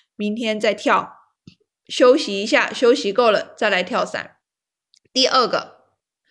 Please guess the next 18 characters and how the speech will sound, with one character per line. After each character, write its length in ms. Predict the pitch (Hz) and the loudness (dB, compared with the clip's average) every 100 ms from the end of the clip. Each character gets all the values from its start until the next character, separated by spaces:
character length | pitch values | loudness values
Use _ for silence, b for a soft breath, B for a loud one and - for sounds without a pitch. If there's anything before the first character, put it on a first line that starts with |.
| b b b b _ _ _ _ _ _ _ | b b b b _ _ _ _ _ _ _
该 260 | 339 330 339 | 2 4 4
切 360 | 339 359 302 - | 2 2 4 4
伞 320 | 254 208 185 | 2 0 0
的 160 | 208 | 0
时 160 | 226 226 | 0 2
候 640 | 240 285 247 175 180 - _ _ _ _ _ _ _ | 4 4 4 2 -4 -20 _ _ _ _ _ _ _
不 160 | - 247 | -4 2
要 160 | 330 | 4
犹 240 | 277 226 220 | 6 4 4
豫， 540 | 269 233 170 - _ _ _ _ _ _ _ - | 0 -2 -4 -12 _ _ _ _ _ _ _ -10
直 180 | 220 | -8
接 220 | 226 254 269 | 0 2 2
执 220 | 214 208 | -2 -6
行 220 | 220 202 | -6 -10
切 220 | 202 220 | -2 -2
伞 280 | 226 190 165 | 0 -4 -4
动 220 | 208 196 | -6 -4
作， 420 | 196 185 - - | -2 -2 -2 -10